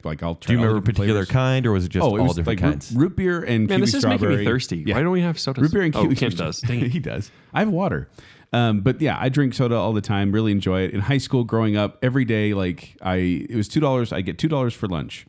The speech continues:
Speaker 1: at high school.
Speaker 2: Yeah.
Speaker 1: Dollar fifty went to lunch, and I'd buy my, my meal at school, school lunch. And then the fifty cents left over, I'd buy a Sprite every time.
Speaker 2: You got
Speaker 1: So
Speaker 2: two bucks?
Speaker 1: Yeah.
Speaker 2: I got a buck fifty, and so I couldn't buy a school lunch and a soda, so I had to buy a Coke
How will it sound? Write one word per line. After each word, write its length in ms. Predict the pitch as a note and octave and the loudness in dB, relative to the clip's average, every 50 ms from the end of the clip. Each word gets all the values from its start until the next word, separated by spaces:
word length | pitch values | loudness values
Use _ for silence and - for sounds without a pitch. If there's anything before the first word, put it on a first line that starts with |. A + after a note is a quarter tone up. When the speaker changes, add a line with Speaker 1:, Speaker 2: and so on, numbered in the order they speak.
| _ - | _ -8
Speaker 1:
at 120 | - E2+ | -6 -4
high 140 | D#2+ E2 D#2 | -4 -4 -6
school. 360 | - - - A#1+ G#1 - - - | -6 -8 -10 -10 -10 -10 -14 -10
Speaker 2:
Yeah. 180 | - F2 E2 D2 - - | -4 -4 -4 -4 -4 -2
Speaker 1:
Dollar 220 | A2 G#2+ A#2 A#2+ | 0 0 0 0
fifty 300 | A#2 C3+ B2+ - - B2+ | 0 -2 -2 0 0 0
went 200 | A2 G#2 G2+ F#2+ - | 2 2 0 0 -2
to 60 | B2+ | -2
lunch, 360 | A2+ F2+ E2 F#2 - - - | -2 0 -2 -2 -2 -2 -2
and 80 | F2+ E2 | -2 -2
I'd 100 | E2 D#2+ | -2 -2
buy 140 | E2+ E2 F2 | -2 -2 -2
my, 200 | F2+ F2+ F#2 E2+ - | 0 -2 -2 -4 -6
my 220 | - - F2+ F2+ | -8 -8 -6 -4
meal 280 | F#2 F2+ D#2+ D#2 D#2+ E2+ | -2 -2 -2 -2 -2 -4
at 220 | E2 D2+ - - | -6 -8 -10 -16
school, 300 | - - - D2+ D#2 F2 | -10 -6 -4 -2 -2 -4
school 220 | - - G2 F#2 E2 | -4 -4 -4 -2 -2
lunch. 340 | D#2 D#2+ F#2 - - - - | -2 -2 -4 -6 -8 -14 -6
And 120 | G2+ F#2+ F#2 | -4 -2 0
then 80 | F2 | 0
the 80 | F2 F2 | 0 -2
fifty 180 | A#2 A#2 B2 | -2 -2 -2
cents 240 | A2 - A#2 G2+ - | -2 -2 -2 -2 -2
left 140 | G#2+ F#2+ A2+ | -2 -2 0
over, 200 | A2+ B2+ B2+ - | -2 -2 -2 -4
I'd 120 | - F#2 | -4 -4
buy 100 | E2+ E2+ | -4 -4
a 80 | D#2+ D#2 | -4 -4
Sprite 300 | - - E2 C2+ G#1+ - - - | -6 -6 -8 -8 -8 -10 -10 -8
every 180 | E2 F2 E2 | -6 -6 -4
time. 300 | C#2+ C#2 A1 G1+ - - _ - _ _ - - - _ - | -6 -6 -8 -8 -14 -16 _ -20 _ _ -20 -20 -20 _ -2
Speaker 2:
You 120 | B2 D3+ | -2 0
got 80 | F3 G3+ | 2 2
Speaker 1:
So 160 | - F#2+ E2+ | 2 2 0
Speaker 2:
two 300 | D#2 - - D3 D3+ E3 C3 | -2 0 0 2 2 2 2
bucks? 560 | - F#2 G2+ C#3 F3 - - - - - - - | 2 2 2 0 -2 -4 -8 -14 -14 -14 -14 -10
Speaker 1:
Yeah. 380 | D2+ E2 F#2 B2 F#3 G#3+ G3+ G3 | -6 -2 -2 0 0 0 0 2
Speaker 2:
I 80 | A2 A#2+ | 2 2
got 100 | C3 C#3+ | 2 2
a 40 | C#3 | 2
buck 200 | A2+ A#2 A2+ - | 2 0 0 0
fifty, 360 | - - A2 - - B2 B2 | 0 -2 0 0 2 0 2
and 100 | A2+ G#2+ | 0 0
so 160 | - - G2+ F#2+ | 0 0 0 0
I 60 | F2 | 0
couldn't 220 | - - C#3+ - | 0 -2 -2 0
buy 100 | - G2+ | 2 0
a 80 | F#2+ F2 | 0 0
school 260 | - - A2 G2 G2 | -2 -2 0 0 2
lunch 300 | F#2+ G2 F#2+ F2+ - - | 2 0 -2 -2 -4 -8
and 240 | - F2+ F2 F2 F2 | -6 -4 -4 -4 -4
a 40 | A2 | -6
soda, 340 | - - C3 C3 D3 D#3+ C#3+ | -4 -2 -2 -2 -2 -2 -4
so 100 | - B2 | -2 -2
I 20 | A2 | -2
had 40 | G#2 | 0
to 40 | - | 0
buy 100 | F#2+ F2+ | 0 -2
a 60 | F2+ | -2
Coke 380 | - - - A#2 C3 - - | -4 -2 0 0 0 -2 -4